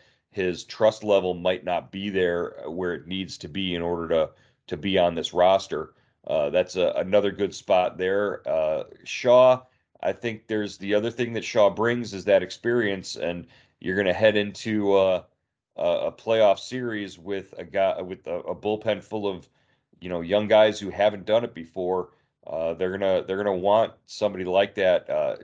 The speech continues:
to, to sort of be a calming presence. I think Shaw brings that, and plus, y-, you never really know. You, you, you might be able to throw him out there for an inning in a desperate situation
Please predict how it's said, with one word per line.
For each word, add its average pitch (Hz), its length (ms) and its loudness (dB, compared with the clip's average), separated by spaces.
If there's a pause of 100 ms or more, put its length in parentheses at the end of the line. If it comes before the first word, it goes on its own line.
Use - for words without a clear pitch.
to, 90 160 -8
to 90 160 -10
sort 104 240 -4
of 92 80 -8
be 98 120 -4
a 90 40 -6
calming 92 380 0
presence. 90 500 -4 (400)
I - 60 -10
think 90 200 -10
Shaw 98 280 4
brings 92 400 -6
that, 87 220 2
and 85 120 -20
plus, 117 380 -2 (540)
y-, 101 260 -8
you 117 160 -6
never 123 300 2
really 110 240 0
know. 107 360 2
You, 98 200 -6
you, 98 220 -14
you 98 100 -12
might 110 240 -2
be 101 100 -6
able 98 220 -4
to 98 60 -18
throw 107 220 0
him 95 100 -2
out 104 200 2
there 92 140 -4
for 92 200 -10
an 92 80 -6
inning 98 220 -4
in 90 80 -4
a 87 40 -4
desperate 92 440 -6
situation 90 720 -6